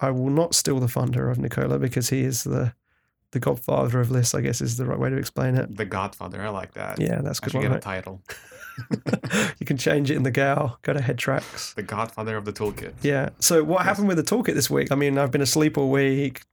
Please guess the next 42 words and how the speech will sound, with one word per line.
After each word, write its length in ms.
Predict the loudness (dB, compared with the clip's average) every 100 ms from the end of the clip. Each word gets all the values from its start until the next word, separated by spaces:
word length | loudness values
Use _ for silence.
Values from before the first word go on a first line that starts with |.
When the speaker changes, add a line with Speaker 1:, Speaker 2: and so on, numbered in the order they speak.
| -6
Speaker 1:
not 120 | -4
paying 160 | -2 0
Speaker 2:
Yeah, 60 |
you 80 | 2
have 240 | 2 2
no 100 | 2 4
Speaker 1:
attention. 140 | 2
Speaker 2:
idea, 180 | 0 -2
right? 220 | -6 -8 -4
Yeah. 160 | -2
Speaker 1:
No. 180 | -2 -4 -6 _ -20 -10
Speaker 2:
Uh, 140 | -8
so 380 | 0 2 2 0 -12 -12
finally, 680 | -2 0 2 2 0 -4 -6
after 440 | -2 -2 -2 -2 0
months 360 | 0 0 0
and 100 | -2
months 340 | -2 -2 -4 -6
of 280 | -6 -6 -6
hard 300 | -4 -4 -4
work 400 | -6 -6 -8 -16 -10
and 220 | -6 -4
announcing 580 | -2 -2 -2 -4 -4 -4
the 260 | -6 -6
Microsoft 380 | -4 -4 -6 -6
Graph 240 | -4 -4
Toolkit 320 | -6 -10 -6 -6
at 220 | -6 -2
Build 500 | -2 -2 -4 -8 -12
this 240 | -8 -6 -6
year 280 | -4 -4 -4
in 280 | -4 -4
May, 400 | -2 -2 -4 -8 -14 _ _ _ _ -4
we're 200 | 0 2
now 380 | 2 2 0 -2
in, 400 | -2 -2 -4 -4
uh, 160 | -6
G 260 | -6 -4 -2
A, 300 | -4 -6 -14 _ -14
which 160 | -4 0
Speaker 1:
Woo! 80 | 4
Speaker 2:
means 640 | 6 6 4 0 -4 -12